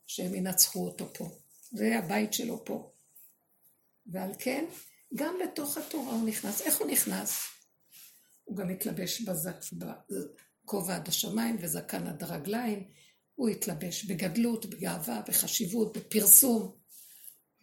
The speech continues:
בייחוס, במה לא. בלי לשים לב אפילו. בהתבדלות, בכיתות כיתות.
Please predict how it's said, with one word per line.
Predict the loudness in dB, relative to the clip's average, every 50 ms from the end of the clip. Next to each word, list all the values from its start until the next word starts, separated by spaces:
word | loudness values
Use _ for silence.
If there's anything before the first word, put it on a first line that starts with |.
| _ -14
בייחוס, | -10 -6 -4 2 4 4 6 6 4 4 2 2 4 4 2 4
במה | 4 4 4 4 4 2 0
לא. | 0 0 0 -2 -4 -12 -20 _ _ _ _ _ _ _ _ _ _ _ _ _ -20 _ _ -20 -20 _ _ _ _ _ _ _ _ _
בלי | 2 6 6 6 6
לשים | 6 8 10 12 12 12 12 12
לב | 10 8 8 6 6 8
אפילו. | 8 8 8 8 6 2 0 -8 -18 _ _ _ _ _ _ _ _ _ _ _ _ _ _ _ _ _ _ _ _
בהתבדלות, | 0 0 2 2 2 2 2 2 4 4 4 4 4 2 2 0 -2 -6 -12 -16 -16 -20 _ -20 -20 _ _ _ _ _ _ _ _ _ _ _ _ -4
בכיתות | -4 -2 -2 -2 -4 -2 -2 -2 -4 -2 0
כיתות. | -2 -2 0 2 2 2 2 2 0 -2 -4 -6 -12